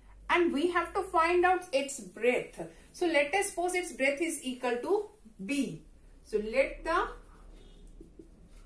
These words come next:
breadth of field is equal to B meter. So now area is given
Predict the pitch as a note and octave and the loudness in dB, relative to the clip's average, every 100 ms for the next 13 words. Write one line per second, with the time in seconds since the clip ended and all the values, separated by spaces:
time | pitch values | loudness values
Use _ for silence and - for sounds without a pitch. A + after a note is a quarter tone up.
0 | - E4 G3 G#3+ A#3 - - - - - | -20 -16 -10 -6 -6 -6 -10 -18 -14 -12
1 | - - - - - - - - - - | -12 -12 -14 -16 -18 -18 -20 -20 -20 -20
2 | - - - - - - - - - - | -20 -20 -20 -20 -20 -20 -20 -20 -20 -20
3 | - - - - G#3+ G#3+ A3+ - - B3 | -20 -20 -20 -2 2 4 2 -2 -8 -6
4 | D#4 - - - - - - - - - | -6 -8 -12 -14 -16 -20 -16 -16 -16 -16
5 | - - - - - - - B3+ - - | -16 -16 -16 -16 -16 -12 -6 -6 -6 -2
6 | C4 B3+ - C4 C4 B3+ A#3+ B3 E4 - | -2 -2 -4 -2 -2 -4 -6 -4 -6 -8
7 | - G3 F3+ A3+ A#3+ F4+ - - - - | -14 -12 -8 -6 -4 -4 -6 -16 -20 -20
8 | - - - - G#3+ A3+ B3+ - E3+ - | -20 -20 -20 -14 -8 -4 -4 -4 -6 -8
9 | - - - - - - - E4 E4 F4 | -10 -20 -20 -20 -20 -14 -4 0 2 2
10 | F#4+ - C4+ D#4+ F#4 F4+ F4+ - F4 G4+ | 2 0 0 2 0 2 -2 0 0 2